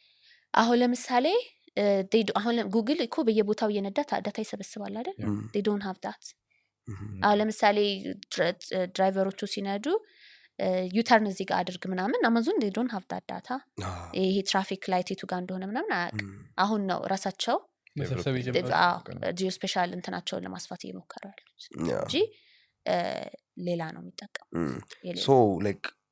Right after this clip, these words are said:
Speaker 2: አንቺ፣ እ፣ ለማውራት ኮምፈርተብል በሆንሽበት ልክ
Speaker 1: ም።
Speaker 2: የአማዞን ፊውቸሩ ምንድን ነው የሚመስለው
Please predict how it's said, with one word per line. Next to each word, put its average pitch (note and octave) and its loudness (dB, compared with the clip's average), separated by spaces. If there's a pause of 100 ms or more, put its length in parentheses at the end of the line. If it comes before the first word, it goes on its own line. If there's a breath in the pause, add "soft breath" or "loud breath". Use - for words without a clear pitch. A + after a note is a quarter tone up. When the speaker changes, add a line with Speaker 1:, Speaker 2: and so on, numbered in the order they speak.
(140)
Speaker 2:
አንቺ፣ G#2 2 (520)
እ፣ C2 -4 (340)
ለማውራት G2 2
ኮምፈርተብል F#2 -6
በሆንሽበት - -8
ልክ - -6 (260)
Speaker 1:
ም። E4 -10 (360 loud breath)
Speaker 2:
የአማዞን C#2 2
ፊውቸሩ F#2+ -2
ምንድን F#2 -4
ነው F2+ -4
የሚመስለው - -10